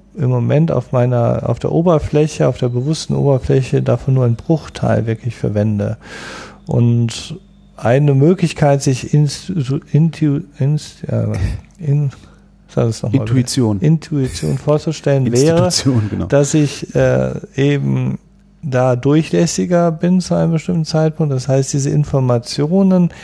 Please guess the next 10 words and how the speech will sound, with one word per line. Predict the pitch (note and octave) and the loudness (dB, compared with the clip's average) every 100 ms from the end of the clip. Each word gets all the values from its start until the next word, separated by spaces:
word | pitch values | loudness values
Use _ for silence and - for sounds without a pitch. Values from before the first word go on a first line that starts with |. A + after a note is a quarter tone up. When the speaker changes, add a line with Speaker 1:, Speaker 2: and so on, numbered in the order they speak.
| - - - _ _ - | -20 -20 -20 _ _ -6
Speaker 1:
auf | C#3 - | -6 -4
irgendeine | G#3+ F3+ E3+ C#3 C#3 | 0 0 2 2 2
Art | B2+ D3+ D#3 | 2 0 0
und | C#3+ | -2
Weise | C#3 D3 D3+ | 2 2 0
verarbeite, | - - - C3+ D#3+ F#3 G3 G3 G3 G3 D3+ | -2 -2 0 2 2 2 2 0 0 -2 -2
aber | C3+ C3+ C3 | -2 -2 -4
wahrscheinlich | C3+ B2 C#3 B2 A2 | -4 -4 -2 -4 -2
bewusstseinsfern, | C3+ B2 D3 - C#3+ B2+ C3 - C#3 C#3 F3 G#3 A3 - - - - - - | -2 -2 -4 -2 -2 0 -2 -4 -2 0 0 0 -4 -12 -20 -20 -20 -20 -4
aber | B2+ D3+ D#3+ D#3+ D#3+ D#3 | 0 0 2 2 2 2